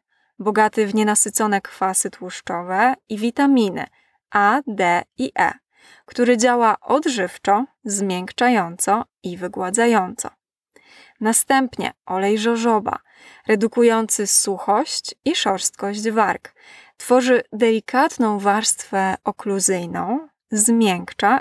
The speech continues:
i uelastycznia. Kolejny składnik to pantenol,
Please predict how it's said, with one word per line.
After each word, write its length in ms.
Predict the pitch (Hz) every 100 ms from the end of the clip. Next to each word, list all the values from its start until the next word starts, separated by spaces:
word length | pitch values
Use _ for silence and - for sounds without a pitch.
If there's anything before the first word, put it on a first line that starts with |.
| -
i 140 | 196 -
uelastycznia. 880 | 202 196 208 240 - - 254 - - - _ _ _ _ - - - - -
Kolejny 380 | 233 233 226
składnik 560 | 220 - 220 208 208 -
to 140 | 196
pantenol, 800 | - 180 175 - 175 190 220 269